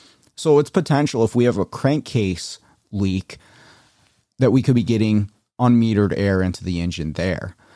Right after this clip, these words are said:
right? Th-, so that's a possibility. And I gave the snorkels a visual, um, and I didn't see any cracks, but that doesn't mean there isn't one. So what I did was I capped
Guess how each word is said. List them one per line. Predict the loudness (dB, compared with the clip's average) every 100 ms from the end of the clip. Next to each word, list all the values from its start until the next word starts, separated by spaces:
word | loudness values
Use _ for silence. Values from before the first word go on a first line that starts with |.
| -20 -6
right? | -2 -2
Th-, | -4
so | -2
that's | -2 -2
a | -2
possibility. | -2 -2 0 2 2 2 0
And | 2 2
I | 2
gave | -2 -4 0 0 0
the | -2
snorkels | 0 2 2 2 -2
a | -2
visual, | -4 -2 0 2 2 4 2 -2 _ _ _
um, | -4 -2 0 -2 -6 _ _
and | -4
I | -2
didn't | -2 -2
see | -4 -2 2
any | 2
cracks, | 2 0 0 -2
but | -2
that | 0 2
doesn't | 2 2
mean | 2 2
there | 2 0
isn't | -2 -2 -6
one. | -6 -6 -8 -12 _ -20 -20 -12
So | -2 2 2 0
what | 0 2 2
I |
did | 2 2 2
was | 2
I | 0
capped | -4 -2 -2 -2 -6